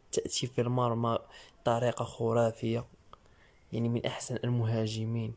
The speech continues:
الذي لعبت بهم، وأنصح به الجميع. التشكيلة حاليا هي مائة وخمسة، آه، التناغم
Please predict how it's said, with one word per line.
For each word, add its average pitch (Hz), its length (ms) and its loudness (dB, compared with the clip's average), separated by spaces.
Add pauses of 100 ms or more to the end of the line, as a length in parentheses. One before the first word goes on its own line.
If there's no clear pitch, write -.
(480)
الذي 117 200 -2
لعبت 110 500 -4
بهم، 117 380 2 (800)
وأنصح - 440 0
به 143 200 4
الجميع. 120 400 2 (1700)
التشكيلة - 480 -2
حاليا 113 460 2
هي 110 320 0
مائة 110 300 -2
وخمسة، 107 580 -2 (720)
آه، 123 140 2
التناغم 123 760 4